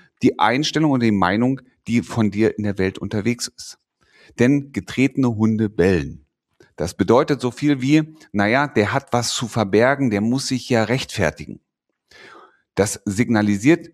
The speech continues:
nicht nur, „Ey, da ist was dahinter, da muss ja was dran sein“, sondern es zeigt auch, si-, signalisiert sozusagen eine persönliche Schwäche von dir, der, der sich verteidigt. Würde entsteht nicht durch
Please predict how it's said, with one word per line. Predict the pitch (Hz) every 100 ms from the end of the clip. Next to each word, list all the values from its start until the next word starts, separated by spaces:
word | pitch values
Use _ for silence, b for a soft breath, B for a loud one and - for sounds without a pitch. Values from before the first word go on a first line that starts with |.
| -
nicht | 123 135
nur, | 139 135 123 - -
„Ey, | 110 107
da | 101
ist | 87 -
was | 98 95 -
dahinter, | 82 82 104 147 180
da | 117
muss | 101 135 123
ja | 90
was | 87 - -
dran | 107 175 170
sein“, | 104 104 139 B B
sondern | - 120 117
es | 117
zeigt | - 127 135 - -
auch, | 113 156 - b b b -
si-, | 95 120 104
signalisiert | 110 101 113 107 107 113 143
sozusagen | 120 113 113 113 117
eine | 107 110 - _ _ -
persönliche | 98 92 117 165 143 120
Schwäche | - 120 123 123
von | - 113 110
dir, | - 180 95 67 - _ _ _
der, | 113 120
der | 104 104
sich | 101 104
verteidigt. | - 98 131 127 101 50 - _ _ B B B
Würde | 127 190 151
entsteht | 123 - 131 139
nicht | 117 117 - - b b b
durch | 110 107 104 -